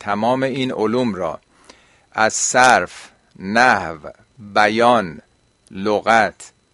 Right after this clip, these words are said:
حدیث، رجال، درایه، فقه و اصول»، یعنی این همه درسایی است که دارن تو حوزه میخونن،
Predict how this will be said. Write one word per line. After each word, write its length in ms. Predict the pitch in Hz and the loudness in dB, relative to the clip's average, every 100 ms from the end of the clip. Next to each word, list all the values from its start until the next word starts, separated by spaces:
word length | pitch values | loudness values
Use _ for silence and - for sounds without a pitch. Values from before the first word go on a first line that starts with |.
| _ | _
حدیث، 760 | - 104 110 117 123 104 - - - _ _ _ _ | -8 -4 -2 -2 -4 -4 -8 -14 -18 _ _ _ _
رجال، 760 | 98 107 110 104 117 113 92 73 _ _ _ _ 104 | -6 -2 -2 0 2 2 2 -4 _ _ _ _ -6
درایه، 800 | 110 110 104 98 104 113 98 - _ _ | 0 2 2 0 -2 -2 -2 -8 _ _
فقه 640 | _ - 127 131 117 - - _ _ _ _ _ | _ -8 0 2 2 -2 -14 _ _ _ _ _
و 160 | 104 104 - | -4 -4 -2
اصول»، 560 | 120 104 135 131 98 78 | -6 -4 -2 -2 -2 -8
یعنی 200 | 87 104 | -10 -8
این 100 | 107 | -6
همه 220 | 101 110 | -4 -4
درسایی 400 | 104 90 92 107 | -2 -4 -4 -6
است 120 | 101 | -6
که 200 | - 110 - _ - | -6 -6 -8 _ -14
دارن 260 | 87 87 | -10 -10
تو 140 | 82 95 | -10 -10
حوزه 240 | 85 82 | -10 -10
میخونن، 520 | 82 80 85 78 69 | -12 -14 -14 -12 -14